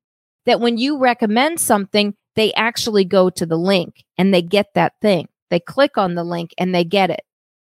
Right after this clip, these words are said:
That's what's going to make a sponsor want to keep sponsoring you. I don't want you to just have sponsors. I want you to have sponsors for much more than just one month.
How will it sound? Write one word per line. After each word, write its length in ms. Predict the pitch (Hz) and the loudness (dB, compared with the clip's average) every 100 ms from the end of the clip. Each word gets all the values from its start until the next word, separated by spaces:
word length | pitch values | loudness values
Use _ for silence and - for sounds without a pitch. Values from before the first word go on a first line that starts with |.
| _ _ | _ _
That's 520 | 160 208 247 330 - | -4 0 0 0 -2
what's 260 | 226 208 - | 0 -2 -2
going 300 | 202 196 190 | 0 2 2
to 140 | 208 190 | -2 0
make 280 | 180 175 - | 2 2 0
a 100 | 180 | 0
sponsor 760 | - - 226 240 233 190 170 165 _ - | 0 0 0 0 0 2 2 0 _ -6
want 340 | 175 196 202 - | 0 2 2 -2
to 100 | 190 | -2
keep 280 | - 190 | 2 0
sponsoring 760 | - - 190 190 180 170 156 156 | 0 -4 0 0 -2 -8 -8 -10
you. 140 | - - _ _ _ 202 | -12 -14 _ _ _ -2
I 160 | 254 | 2
don't 240 | 349 349 208 | 2 0 0
want 240 | 226 - | -2 2
you 140 | 214 185 | 0 2
to 160 | 208 | 0
just 460 | 175 - 220 240 - | -2 0 0 0 -2
have 180 | 214 165 | -2 -2
sponsors. 680 | - 254 311 302 190 175 - - | -2 0 0 0 0 0 -2 -2
I 140 | 269 | 0
want 260 | 311 285 220 | 0 0 0
you 80 | 214 | 0
to 100 | 202 | 2
have 220 | 196 180 | 0 -2
sponsors 560 | - 220 226 208 180 | 0 0 2 0 0
for 160 | - 190 | -2 -6
much 360 | 180 220 294 214 | -2 -2 -2 -2
more 280 | 226 240 | 2 2
than 180 | 185 180 | 0 -4
just 320 | 170 202 - | -2 -2 -4
one 300 | 165 190 208 | -6 -2 -2
month. 300 | 180 220 175 | 0 -2 -2